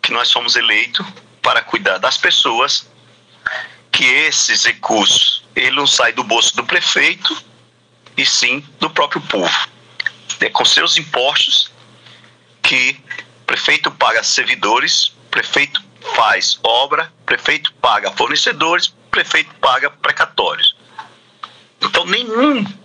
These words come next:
prefeito, né, poderá, é, falar pra, pra os seus munícipes que estão passando dificuldades.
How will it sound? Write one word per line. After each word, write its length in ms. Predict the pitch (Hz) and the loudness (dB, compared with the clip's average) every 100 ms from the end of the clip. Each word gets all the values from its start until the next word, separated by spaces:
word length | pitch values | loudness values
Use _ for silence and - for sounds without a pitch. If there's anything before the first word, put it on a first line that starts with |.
| - - _ _ _ - | -20 -20 _ _ _ -4
prefeito, 640 | 123 - - 160 156 - - - - - - | -4 -2 -2 -2 -2 -6 -4 -4 -6 -8 -6
né, 220 | 107 107 95 - | -2 -2 -2 -2
poderá, 680 | 127 127 107 107 127 104 - _ _ _ _ _ _ - - | 0 2 2 4 4 2 -6 _ _ _ _ _ _ -8 -2
é, 220 | 95 95 - - | -2 -2 -6 -10
falar 320 | - 85 98 101 | -2 2 2 0
pra, 460 | - 98 85 - - - - - _ _ _ _ | 0 2 0 -2 -14 -14 -14 -16 _ _ _ _
pra 140 | - 92 | -2 0
os 180 | - - | 2 0
seus 300 | 120 104 107 | 0 0 0
munícipes 640 | 90 117 139 - - - - - _ _ _ - - - - - | 0 0 0 0 -2 -4 -10 -20 _ _ _ -6 -6 -6 -10 -4
que 140 | 139 | 0
estão 320 | - - 147 | 2 2 0
passando 440 | 143 143 - 135 - - - - | 0 0 0 0 0 -2 -8 -2
dificuldades. 1000 | - - - - - 87 76 76 - | -2 0 -2 -2 0 0 -2 -2 -4